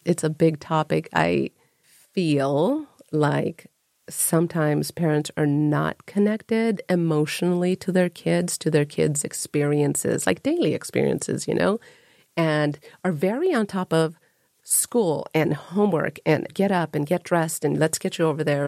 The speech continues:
and you gotta eat and go to bed and all the structure and organization and running around and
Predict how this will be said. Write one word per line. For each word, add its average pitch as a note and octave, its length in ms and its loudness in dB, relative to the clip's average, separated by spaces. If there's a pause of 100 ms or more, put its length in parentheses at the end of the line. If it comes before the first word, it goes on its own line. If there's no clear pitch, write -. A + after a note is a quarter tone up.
and D3 340 0
you D3 220 0
gotta E3+ 320 0
eat E3 280 0
and D#3 200 0
go F3 120 2
to F3 80 -2
bed D3+ 440 0
and D3 160 0 (160)
all D#3+ 80 2
the E3 80 4
structure D3 720 0
and D3 400 2
organization D3 800 0
and D3 200 2
running D3+ 240 2
around D3 640 0
and D3 180 -2